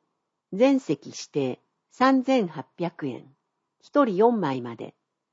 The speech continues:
未就学児入場不可。チケット販売開始日。友の会、八月八日火曜日から。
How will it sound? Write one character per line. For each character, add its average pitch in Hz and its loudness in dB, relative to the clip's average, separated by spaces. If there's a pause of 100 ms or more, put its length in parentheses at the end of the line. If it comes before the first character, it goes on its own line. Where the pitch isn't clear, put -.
(200)
未 185 0
就 269 2
学 247 -2
児 156 -6
入 190 4
場 175 0
不 - -14
可。 - -18 (1700)
チ - -16
ケ 294 2
ッ 285 -8
ト 185 -2
販 214 0
売 202 2
開 196 -2
始 - -6
日。 - -16 (840)
友 269 6
の 156 4
会、 131 -6 (460)
八 196 -4
月 262 0
八 247 4
日 233 -2
火 214 -2
曜 214 2
日 135 -8
か - -16
ら。 104 -20